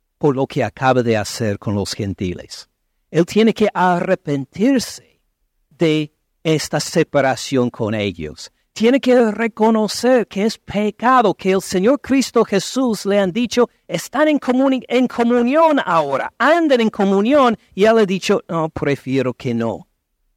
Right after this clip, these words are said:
Él es transgresor. Primer observación acerca de Pedro. La segunda encontramos en versículo veintiuno. Hablando de este primer hilo, dice,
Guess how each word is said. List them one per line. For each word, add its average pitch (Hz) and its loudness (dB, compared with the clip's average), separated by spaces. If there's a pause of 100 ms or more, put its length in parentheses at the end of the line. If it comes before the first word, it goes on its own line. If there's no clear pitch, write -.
(400)
Él 214 0
es - 0
transgresor. 190 0 (260)
Primer 131 0 (540)
observación 117 0 (140)
acerca 117 -2
de 110 -2
Pedro. 117 -2 (380)
La 143 0
segunda 156 0
encontramos 139 -2 (580)
en 165 0
versículo 151 0
veintiuno. 143 2 (220)
Hablando 143 2
de 185 2
este 170 -2
primer 131 0
hilo, 127 -2 (680)
dice, 165 0